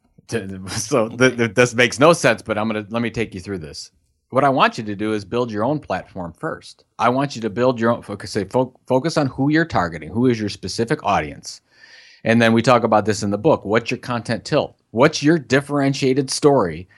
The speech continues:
Speaker 1: that you're gonna tell that maybe has little to no competition or not as much competition that you can actually have a fighter's chance of breaking through, cutting through the clutter, and people being interested in you?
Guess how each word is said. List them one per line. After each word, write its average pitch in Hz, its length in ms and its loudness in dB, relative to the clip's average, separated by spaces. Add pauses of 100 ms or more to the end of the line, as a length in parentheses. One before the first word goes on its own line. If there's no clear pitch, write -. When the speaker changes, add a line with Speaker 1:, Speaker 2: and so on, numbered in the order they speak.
(140)
Speaker 1:
that 110 180 0
you're 113 120 2
gonna 135 200 2
tell 107 480 0 (280)
that 110 280 2
maybe 113 340 2
has 110 160 0
little 120 320 2
to 131 120 2
no 120 240 6
competition 113 640 -4
or 92 60 -2
not 104 200 -2
as 110 140 -2
much 151 240 0
competition 104 640 -4
that 131 180 0
you 214 80 -4
can - 220 0
actually 139 420 -2
have 117 180 0
a 107 60 0
fighter's 110 420 0
chance 101 320 -4
of 92 120 -6
breaking 104 340 0
through, 147 280 2
cutting 120 340 0
through 131 140 -6
the 147 80 -2
clutter, 95 420 -4 (320)
and 120 180 2
people 120 240 2
being 120 280 4
interested 135 500 -2
in 85 100 -4
you? 78 180 -8